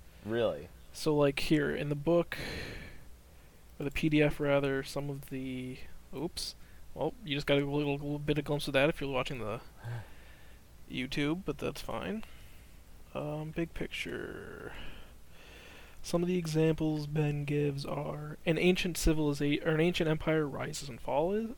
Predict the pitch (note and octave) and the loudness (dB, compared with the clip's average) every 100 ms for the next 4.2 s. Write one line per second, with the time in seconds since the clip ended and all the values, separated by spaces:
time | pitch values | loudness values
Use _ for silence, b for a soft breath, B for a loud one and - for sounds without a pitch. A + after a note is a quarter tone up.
0 | - - D3+ G#3 G#3+ F#2+ - B B B | -8 0 0 2 0 -4 -10 B B B
1 | B B B B - D#3+ D#3+ F3 F3 D3 | B B B B 4 8 8 8 4 2
2 | - C3+ D3+ C#3+ - C#3+ E3 E3+ C3 C3 | 2 2 2 0 2 2 2 0 0 2
3 | C#3+ D3+ D3 C#3+ D3+ D3 C#3 C#3+ C#3 - | 2 -2 -4 -2 -2 -2 -2 0 -2 -2
4 | F3+ F3 | -4 -6